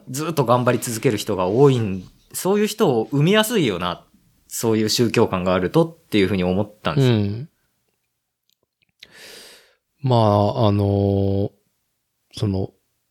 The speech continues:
Speaker 2: こういう話をする時の、その、我々の、その、価値観の前提、この本で書いてあったのかな？なんか、いろいろ、えーと、著者の橋爪大三郎さんのさ、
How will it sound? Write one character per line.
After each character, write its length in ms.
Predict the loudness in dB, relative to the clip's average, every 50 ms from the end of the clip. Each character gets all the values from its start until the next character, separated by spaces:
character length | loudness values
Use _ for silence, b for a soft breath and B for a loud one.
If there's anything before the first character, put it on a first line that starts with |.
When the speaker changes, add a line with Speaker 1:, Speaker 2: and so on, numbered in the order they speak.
| _ _ _ _ _ _ _ _ _ _ _ _ _ _ _ _ _ _ _ _ _
Speaker 2:
こ 220 | -4 -2 0 2
う 60 | 2 0
い 40 |
う 20 | 0
話 320 | 0 0 0 0 0 2
を 80 | 0 0
す 140 | 2 2 0
る 100 | 0 2
時 220 | 0 0 0 2
の、 260 | 2 2 4 2 2
そ 140 | 2 0 0
の、 80 | 0 2
我 260 | 2 2 2 2 2
々 160 | 2 2 2 2 2 0 -2 -2
の、 260 | 0 0 0 0 -4 _ _ _ -10
そ 140 | -4 0 2
の、 260 | 2 2 2 0 -2 _ _ _ _
価 140 | -4 -4 -2
値 140 | -2 -2 0
観 220 | 2 2 2 2
の 80 | 2 0
前 340 | 0 0 0 0 0 0 -2
提、 460 | -4 -2 0 2 4 4 2 0 -2 _ _ _ _ _ _ _ _ _ _ _ _ _ _ _ _ _ _ _ _ _ _ _ B B B B B B
こ 140 | -4 -2 0
の 120 | 2 2
本 500 | 2 2 2 2 2 2 0 0 -4 -8 _ _ -8 -2
で 120 | -2 -2
書 160 | 0 0 0 0
い 60 | 0
て 80 | 0
あ 40 | -4
っ 20 | -4
た 160 | -2 0 0
の 80 | 0
か 120 | 2 2 2
な？ 320 | 4 4 2 2 0 -2 -4 -2
な 100 | -2 -2
ん 40 | 0
か、 160 | 2 0 -2 -2 -6 -4
い 80 | 0 2
ろ 140 | 2 2 2
い 20 |
ろ、 320 | 2 2 2 0 0 -4 -8 _ _ _ _ _ -4
え 180 | 0 2 2 2
ー 20 |
と、 360 | 2 2 2 2 4 4 2 2
著 180 | 0 0 -2
者 140 | 0 2 0
の 140 | 0 0 -2 0
橋 140 | 0 0
爪 580 | 2 2 2 2 4 4 4 4 4 4 2 2
大 160 | 2 2 2
三 140 | 2 2 2
郎 180 | 2 2 2 2
さ 140 | 2 0
ん 180 | 0 2 0 0
の 160 | -2 -2 -2
さ、 220 | 0 0 0 0